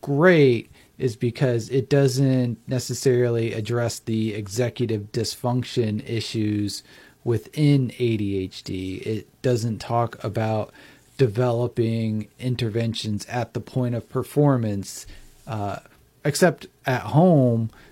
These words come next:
uh, yes, but in the school or community, no. So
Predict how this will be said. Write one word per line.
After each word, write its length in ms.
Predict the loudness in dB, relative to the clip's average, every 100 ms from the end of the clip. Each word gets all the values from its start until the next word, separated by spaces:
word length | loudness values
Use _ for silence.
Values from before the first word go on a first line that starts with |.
| _ -8
uh, 300 | -4 -4 -6
yes, 560 | -4 -2 0 -2 -4 -6
but 320 | -6 -6 -4
in 120 | -4
the 100 | -2
school 360 | -2 4 6 6
or 120 | 4
community, 600 | 0 2 4 4 2 -2
no. 840 | -4 2 4 4 2 -2 -8 -10 -12 -20 _
So 640 | -2 0 0 -2 -2 -6